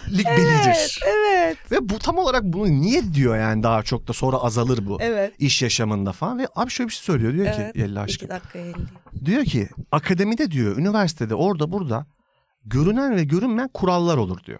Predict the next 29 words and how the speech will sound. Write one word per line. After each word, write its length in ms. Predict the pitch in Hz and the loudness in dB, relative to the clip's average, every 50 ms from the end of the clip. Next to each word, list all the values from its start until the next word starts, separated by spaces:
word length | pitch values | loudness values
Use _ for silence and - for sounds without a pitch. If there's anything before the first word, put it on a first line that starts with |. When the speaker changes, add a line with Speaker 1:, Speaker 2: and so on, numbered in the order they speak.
| - _ _ | -16 _ _
Speaker 2:
Tamam 280 | - 180 226 254 226 | -6 -4 -2 -2 -2
mı? 160 | 131 - - - - - - | -2 -4 -8 -14 -18 -10 -4
Speaker 1:
Hmm. 240 | 190 185 180 143 131 - - _ _ _ _ _ - 151 185 | -2 -2 -2 -2 -4 -8 -12 _ _ _ _ _ -6 -2 0
Speaker 2:
Ve 200 | 226 262 247 - _ _ _ _ - | 0 0 -2 -6 _ _ _ _ 0
onlar 320 | - 185 233 277 277 226 180 | 2 2 2 2 2 2 4
aslında 400 | 196 208 - - 196 180 170 156 | 2 2 0 -2 -2 0 0 2
insanların 600 | 170 202 214 - - 190 180 170 170 185 233 247 | 2 2 2 2 0 0 2 2 0 0 0 2
aşk 280 | 180 196 185 - - 170 | 2 0 0 0 0 0
hayatını 480 | 156 139 123 123 123 - 156 175 180 | 0 2 0 0 -2 -2 0 0 2
da 240 | 151 120 101 98 110 | 2 2 0 0 0
düzenler. 640 | 113 117 104 117 104 95 92 90 87 - - - - | 0 0 2 0 0 -2 -4 -6 -8 -10 -16 -14 -8
Speaker 1:
Hmm. 340 | - 185 175 165 156 143 139 | -8 -6 -6 -6 -6 -4 0
Speaker 2:
Farkında 440 | 135 131 123 123 - 135 120 117 | 2 2 2 2 0 -2 -2 -2
olmadan. 440 | 113 117 110 104 98 92 82 - - - | 0 -2 -2 -2 -4 -4 -6 -8 -12 -12
Speaker 1:
Hmm. 460 | - 175 165 165 151 147 147 147 147 - | -10 -8 -6 -6 -6 -8 -8 -10 -10 -6
Speaker 2:
Şimdi 220 | - 147 139 147 | -2 -2 0 0
bu 100 | 208 208 | 2 2
bir 80 | 262 277 | 2 2
anlamda 420 | 262 220 175 160 151 165 185 233 | 2 2 2 2 2 2 0 0
bir 120 | 302 190 | 0 2
baskıdır. 600 | 165 160 151 - - - 156 107 92 - - - _ _ _ _ _ _ - | 2 2 2 0 -2 -2 -2 -4 -4 -6 -12 -16 _ _ _ _ _ _ 0
Ama 260 | 147 190 240 226 151 | 0 2 2 0 0
bir 60 | 170 | 2
yandan 460 | 220 294 330 320 262 226 175 139 113 | 2 2 2 2 2 2 0 0 0
da 60 | 98 101 | -2 -2
sana 520 | - - - 156 214 247 185 143 - - _ _ _ _ _ - | -2 0 0 2 2 2 2 2 0 -4 _ _ _ _ _ -6
kime 320 | - - 175 214 247 190 | -2 0 2 4 4 4
ne 140 | 185 233 214 | 2 2 2
diyeceğini, 640 | 247 247 208 160 151 143 127 117 - 95 107 - | 2 2 4 4 4 4 4 4 2 0 -2 -6